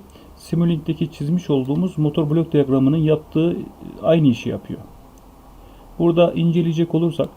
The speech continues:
e, motor parametreleri, simülasyon süreleri, transfer fonksiyonlarının tanımları yapıldı.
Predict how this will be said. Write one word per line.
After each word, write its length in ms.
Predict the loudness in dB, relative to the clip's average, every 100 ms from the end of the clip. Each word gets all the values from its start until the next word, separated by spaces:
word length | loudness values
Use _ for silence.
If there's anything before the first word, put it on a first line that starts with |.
| -18 -8
e, 280 | -4 -2 -2
motor 320 | -2 0 0 0
parametreleri, 760 | 2 2 0 -2 -4 -4 -4 -8 -14
simülasyon 580 | -4 0 0 0 -2
süreleri, 500 | -2 -2 -4 -2 -6 -10 -16 -6
transfer 420 | 0 0 0 -2
fonksiyonlarının 720 | 0 -4 -2 0 0 0 -4
tanımları 440 | -2 0 0 0
yapıldı. 500 | 0 -2 -6 -6 -6